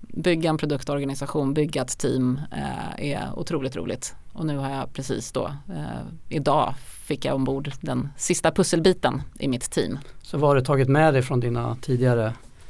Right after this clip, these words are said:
Speaker 2: erfarenheter som du liksom har gjort annorlunda nu när du fick bygga ditt team på Reach Me?
Speaker 1: Eh, det jag har gjort annorlunda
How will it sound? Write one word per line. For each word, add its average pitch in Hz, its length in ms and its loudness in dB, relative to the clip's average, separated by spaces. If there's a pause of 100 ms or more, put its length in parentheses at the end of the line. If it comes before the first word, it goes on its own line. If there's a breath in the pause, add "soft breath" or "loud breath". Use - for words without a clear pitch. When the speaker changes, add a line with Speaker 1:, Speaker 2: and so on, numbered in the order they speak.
(200 loud breath)
Speaker 2:
erfarenheter 131 680 4
som 123 180 0
du 120 80 2
liksom 113 220 -4
har 117 60 0
gjort - 340 -4 (540 loud breath)
annorlunda 143 540 8
nu 120 200 8
när 117 200 0
du 123 280 -2 (200)
fick - 260 -10
bygga 135 220 2
ditt 131 180 -2
team 127 240 -4 (200)
på - 80 -8
Reach 131 200 -4
Me? 131 80 -4 (840 loud breath)
Speaker 1:
Eh, 196 640 4
det 196 280 4
jag 233 180 8
har 226 140 4
gjort 196 460 0 (120)
annorlunda 180 1200 2